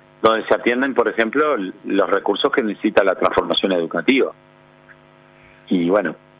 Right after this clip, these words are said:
este, pero está, esto es todo debatible, eh, cada uno puede decir lo que le parezca, será cuestión nuestra de hacer una buena defensa de lo que nos parece que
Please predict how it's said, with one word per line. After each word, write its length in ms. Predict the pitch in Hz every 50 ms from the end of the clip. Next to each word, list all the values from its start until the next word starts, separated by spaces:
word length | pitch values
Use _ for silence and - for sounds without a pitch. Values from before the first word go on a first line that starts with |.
| - -
este, 360 | - - - - - - 82
pero 200 | - - 101 95
está, 320 | - 131 110 80 - - - - - -
esto 320 | - 131 110 - - 120 117
es 160 | 117 107 -
todo 240 | - 120 117 117 117
debatible, 800 | 117 120 123 123 123 143 151 160 160 160 156 151 147 151 156 - - - - - -
eh, 640 | 101 - 107 101 104 101 101 98 95 95 92 92 82 -
cada 200 | - - 110 107
uno 240 | 110 110 107 104 95
puede 300 | - 107 104 104 101 92
decir 400 | - - 110 110 104 95 90 82 - - -
lo 300 | - 98 92 92 95 92
que 100 | - 104
le 120 | 95 98 98
parezca, 600 | 87 120 127 147 151 - - 156 165 185 - - - - - - - - - - - - - - - - - - - - - - -
será 360 | - 107 101 110 110 107 107 104
cuestión 380 | - 104 101 - - 113 107
nuestra 320 | 104 107 110 - 123 120 117
de 140 | 113 107 - - -
hacer 280 | 104 98 - - 107
una 120 | 98 101 95
buena 240 | 95 98 101 98 95
defensa 420 | 95 95 - - 104 101 - 123
de 60 | 113
lo 80 | 110 95
que 80 | -
nos 120 | 90 - -
parece 320 | - 92 90 87 - 95 -
que 300 | 92 90 85 80 80